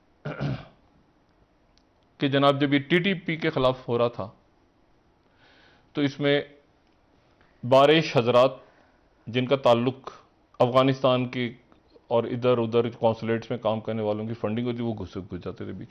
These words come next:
में, और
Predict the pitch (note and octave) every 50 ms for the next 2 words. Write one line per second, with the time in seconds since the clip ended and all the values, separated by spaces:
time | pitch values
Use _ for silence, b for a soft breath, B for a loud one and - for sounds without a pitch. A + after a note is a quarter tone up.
0 | - - B2 - _ _ - - _ _ _ _ _ _ _ _ _ _ _ b
1 | b b b b b b b b b b b b b b b b b _ - -
2 | C3 C3 C3 C3+ C3+ C3+ B2+ C3+ -